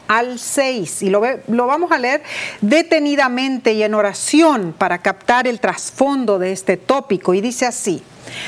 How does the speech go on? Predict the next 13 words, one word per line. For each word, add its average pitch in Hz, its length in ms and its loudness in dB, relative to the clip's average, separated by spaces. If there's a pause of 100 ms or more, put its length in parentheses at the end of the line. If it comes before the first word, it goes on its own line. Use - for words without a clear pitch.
(440)
"Ahora 233 480 2
bien, 233 380 -6 (600)
el 202 160 2
punto 269 520 -4 (160)
principal 247 1080 2
de 196 120 2
lo 190 160 0
que 202 140 2
venimos 233 500 -2
diciendo 247 600 -2
es 233 160 -2
que 247 100 0
tenemos 240 560 -4